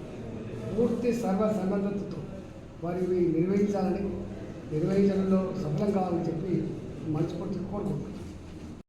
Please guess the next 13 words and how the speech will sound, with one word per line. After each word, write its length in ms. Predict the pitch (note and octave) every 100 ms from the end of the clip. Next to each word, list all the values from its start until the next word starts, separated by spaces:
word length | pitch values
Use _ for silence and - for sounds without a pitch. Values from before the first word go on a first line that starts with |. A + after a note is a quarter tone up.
| _ - F#3+ F#3 F3+ F#3+ - F3+
మేము 140 | G3+
చూస్తున్నాం, 600 | G3+ A3+ A3+ A#3+ A3+ G3+ - - - - - - - - - - - - -
ఆనాటి 500 | F#3+ A3+ A#3 B3+ C4
ప్రభుత్వం, 460 | B3 A#3 A3 G#3+
బీఆర్ఎస్ 440 | F#3 F#3 G#3+ A3+ G3
ప్రభుత్వం 600 | G3 G3 F#3+ E3 - - - - - - - -
రెండు 400 | D#3 F#3+ B3 B3
సంవత్సరాల 420 | - G3+ A#3+ A#3+ A#3+
కాలం 360 | A#3 G#3+ G#3+ G#3
పాటు 400 | G3+ G3+ A3 G3 G3 - - -
ఫీ 160 | G3+ B3
రీయింబర్స్‌మెంట్ 640 | A#3 G3+ G3+ - G3 -
చేయలేదు. 260 | D#3+ D#3 -